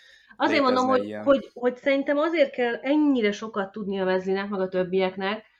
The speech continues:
Speaker 1: hogy, hogy aztán majd tudják, hogy mit kukáznak. És persze, utána majd a tanácsadóktól kezdve a többiek majd segítenek, ez érthető. De, de tudnod kell, tehát amikor te nem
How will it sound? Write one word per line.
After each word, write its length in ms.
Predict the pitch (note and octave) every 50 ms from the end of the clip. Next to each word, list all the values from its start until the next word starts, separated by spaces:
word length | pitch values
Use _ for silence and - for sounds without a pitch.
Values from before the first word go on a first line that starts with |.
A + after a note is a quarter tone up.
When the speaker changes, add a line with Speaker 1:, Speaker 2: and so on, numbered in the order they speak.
| _ _ _ _ _ _ _
Speaker 1:
hogy, 260 | - G#3 G#3 G#3 G3+
hogy 180 | G#3 A3 A3+ A#3
aztán 300 | A#3 A#3 - - B3+ A#3+
majd 180 | A#3+ A#3+ A#3+
tudják, 360 | - C4+ B3 G3 G3+ G3 G3+
hogy 120 | G#3 G3+ F#3+
mit 160 | F#3+ F#3 F#3
kukáznak. 540 | - E3 - - D#3 D#3+ E3 E3 D#3+ D#3+ -
És 140 | F3+ F#3+ -
persze, 300 | - B3 A3+ A3 G#3 G3+ G3+
utána 220 | F#3 A3 G#3 G#3
majd 140 | G3+ G3+ G3+
a 60 | G3
tanácsadóktól 580 | - A3 G#3+ F#3+ F#3 F#3 - F3+ F3 F3+ F#3 F3
kezdve 260 | - - - F3+ F3
a 40 | E3+
többiek 320 | - G3 F#3+ F3 E3+ D#3+
majd 140 | - D#3+ D#3+
segítenek, 500 | - G#3 G#3 F#3+ D#3 - C#3 C#3 D3+ D3
ez 100 | D3+ C#3+
érthető. 540 | D#3+ F3+ - - C3 - - C3+ - - - _ _ _ _ _ _ _ _
De, 400 | E3+ E3 F3 F#3 F3+ F#3 F3+ - G#3
de 180 | G#3 G#3 G3+
tudnod 460 | - D#4 E4 E4 A#3+ A3 G3+ F#3+ F#3+
kell, 120 | - - D#3
tehát 140 | D#3+ - -
amikor 440 | A3 C4 C#4+ - - A3 G3+ G#3
te 120 | - G#3 F#3+
nem 340 | F#3+ A3 A#3 A#3+ A3 G3+